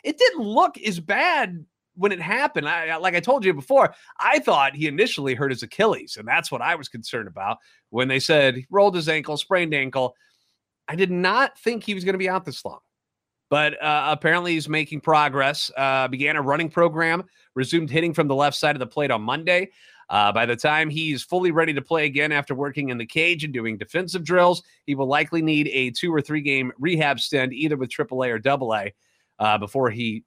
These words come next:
joins the Cardinals again. So he's still a little bit ways away. Uh, O'Neill, not even close, still being bothered by discomfort in his lower, his lower back. They continue to say that it's just a strain. There's no structural damage, but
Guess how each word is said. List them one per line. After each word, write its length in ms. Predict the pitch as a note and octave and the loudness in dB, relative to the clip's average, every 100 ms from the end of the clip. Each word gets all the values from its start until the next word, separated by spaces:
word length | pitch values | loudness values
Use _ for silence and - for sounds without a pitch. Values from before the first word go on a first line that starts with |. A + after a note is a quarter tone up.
| - | -6
joins 320 | D3+ C#3+ B2 | 0 0 0
the 40 | - | -4
Cardinals 440 | C3 A2+ G2+ - | -2 -2 -4 -8
again. 280 | A2+ C3 F#2+ | -4 -4 -4
So 120 | - | -6
he's 220 | C#3+ C#4 - | -2 -2 -4
still 160 | F4+ | -8
a 80 | F4 | -6
little 160 | F#4+ F4 | -6 2
bit 140 | C4 | 2
ways 240 | A#3+ A#3 | 4 2
away. 380 | G3 G#3 A#3+ - _ - - - | 4 4 4 2 _ -20 -10 2
Uh, 200 | D3+ D#3+ | 4 6
O'Neill, 560 | F3+ F3 G#3 A#3 G#3 A3 _ _ _ - | 4 4 4 4 4 0 _ _ _ -6
not 220 | D#3 G#3+ | 0 2
even 140 | F3+ | 0
close, 340 | E3 G#3 C4 - | 2 4 4 4
still 200 | F#3 G3 | 2 4
being 180 | F#3 E3 | 4 4
bothered 300 | F3 F3+ E3+ | 2 2 2
by 120 | D#3+ | 0
discomfort 520 | C#3 - F3 E3+ E3+ | 0 2 2 2 0
in 20 | |
his 120 | C3 | 0
lower, 240 | C3 A2 G2+ F#2 - | 0 -2 -4 -10 -6
his 180 | D3 B2 | -4 0
lower 220 | C3+ A2+ | 0 0
back. 420 | G#2 C#3 F3+ - _ _ _ _ _ _ - | 0 2 2 0 _ _ _ _ _ _ -4
They 120 | B2 | -2
continue 580 | D3+ D3 - E3 F#3 F#3+ | 0 0 0 -4 -2 0
to 80 | |
say 260 | E3 F3 F#3 | 0 2 2
that 120 | F#3 | 2
it's 160 | C#3+ - | -2 -2
just 260 | E3 D3+ | -2 -2
a 60 | C3 | -4
strain. 400 | - D#3 F3 G#3 | -2 2 2 2
There's 180 | D#3+ - | 0 -4
no 80 | G2 | -10
structural 600 | - D#3 D#3+ - E3+ C#3 | -4 -2 -2 0 2 2
damage, 560 | B2+ C#3+ F#3 - - | 0 0 0 -2 0
but 240 | D3+ C3+ | 2 2